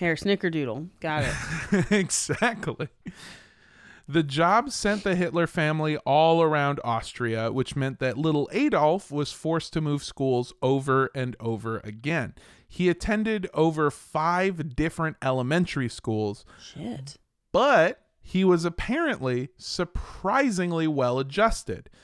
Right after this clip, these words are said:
Speaker 2: He got good grades, he loved to read,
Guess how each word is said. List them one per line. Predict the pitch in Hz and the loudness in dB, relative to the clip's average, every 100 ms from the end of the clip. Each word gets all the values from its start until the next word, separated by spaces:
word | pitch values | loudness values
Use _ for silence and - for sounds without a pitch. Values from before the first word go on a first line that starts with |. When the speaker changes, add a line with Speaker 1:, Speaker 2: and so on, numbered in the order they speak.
| _ _ | _ _
Speaker 2:
He | - 127 | -12 -2
got | 143 135 113 | 2 0 0
good | 123 110 110 | -6 -6 -8
grades, | 113 131 160 330 - - | -4 -2 0 0 -4 -14
he | - 147 | -4 0
loved | 131 127 - | 2 0 -2
to | 127 | -6
read, | 110 104 120 170 240 302 | -6 -6 -6 -2 -2 -2